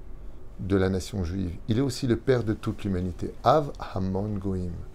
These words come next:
le père de l'entité humaine. Et pourquoi est-ce que lui réussira ? Parce qu'il est chassid. Chassid veut dire, c'est celui qui sait regarder les points positifs de l'autre.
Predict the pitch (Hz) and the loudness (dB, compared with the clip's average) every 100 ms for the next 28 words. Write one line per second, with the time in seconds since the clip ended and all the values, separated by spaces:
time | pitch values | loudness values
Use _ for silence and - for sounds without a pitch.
0 | - - - - - 95 131 123 101 92 | -12 -12 -12 -6 -2 2 4 4 4 0
1 | - - - - - 151 - - - - | -4 -12 -12 -10 -10 -10 -12 -12 -12 -14
2 | - - - 107 120 135 127 - 98 80 | -12 -12 -2 4 4 4 -2 -2 -4 -6
3 | - - 98 92 - - - - - - | -10 -2 -2 -2 -4 -8 -10 -12 -12 -12
4 | - - - 110 104 117 160 139 120 110 | -14 -14 0 2 2 4 4 4 4 4
5 | 104 98 - 113 - - 104 104 95 - | 6 4 2 -2 -2 -2 0 0 -2 -4
6 | 98 87 - - - - - - - - | -4 -6 -8 -14 -16 -14 -14 -14 -14 -12
7 | - - - - - - - 107 - 95 | -10 -12 -12 -12 -12 -12 0 2 4 2
8 | 113 110 117 139 117 - - - - - | 2 2 4 2 2 -2 -12 -12 -12 -14
9 | - - - - - - - - - - | -16 -14 -12 -12 -14 -16 -16 -14 -14 -12
10 | - 117 - 123 139 - 107 - 113 101 | 0 0 2 0 0 -2 -4 2 4 4
11 | 98 110 104 101 98 92 98 85 113 98 | 2 2 2 2 2 0 -2 0 0 0
12 | - 85 90 101 - | -2 0 2 0 -4